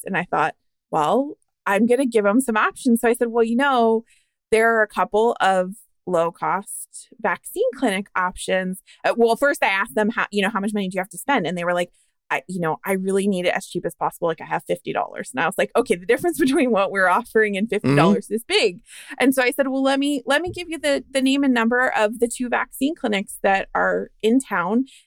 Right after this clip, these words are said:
Speaker 1: And here's the differences. You don't get an exam. You're just getting the vaccines. But,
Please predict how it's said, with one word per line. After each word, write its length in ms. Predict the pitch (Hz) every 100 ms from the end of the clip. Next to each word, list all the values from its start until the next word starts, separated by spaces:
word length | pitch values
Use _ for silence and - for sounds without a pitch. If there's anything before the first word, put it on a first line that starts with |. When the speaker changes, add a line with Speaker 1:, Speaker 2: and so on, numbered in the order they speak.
| _
Speaker 1:
And 120 | 208 180
here's 240 | 226 240
the 80 | -
differences. 600 | 262 233 220 226 233 226
You 80 | 220
don't 200 | 185 185
get 140 | 208 214
an 140 | 240
exam. 420 | 254 214 202 202
You're 100 | 185
just 280 | 180 175 -
getting 300 | 196 196 196
the 60 | 190
vaccines. 600 | - - - 233 208 214
But, 260 | - 190